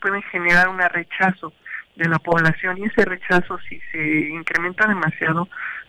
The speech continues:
puede venir a dar a la torre toda la estrategia de vacunación.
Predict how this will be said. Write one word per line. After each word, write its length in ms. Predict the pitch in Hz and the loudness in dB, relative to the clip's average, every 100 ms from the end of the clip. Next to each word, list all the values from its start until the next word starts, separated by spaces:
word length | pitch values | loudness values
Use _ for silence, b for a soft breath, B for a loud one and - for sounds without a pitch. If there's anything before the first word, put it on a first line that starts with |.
| _ | _
puede 240 | - 185 190 | 6 8 6
venir 340 | 180 175 175 | 4 -4 0
a 80 | 170 | 2
dar 180 | 165 170 | 4 4
a 80 | 165 | 4
la 140 | 156 | 4
torre 420 | 156 196 180 165 160 | 4 6 6 4 -6
toda 260 | 175 170 | -8 -8
la 80 | 156 | -10
estrategia 520 | 156 - 147 147 - | -10 -8 -8 -8 -8
de 80 | 143 | -8
vacunación. 580 | 135 - - 160 - | -10 -16 -20 -20 -20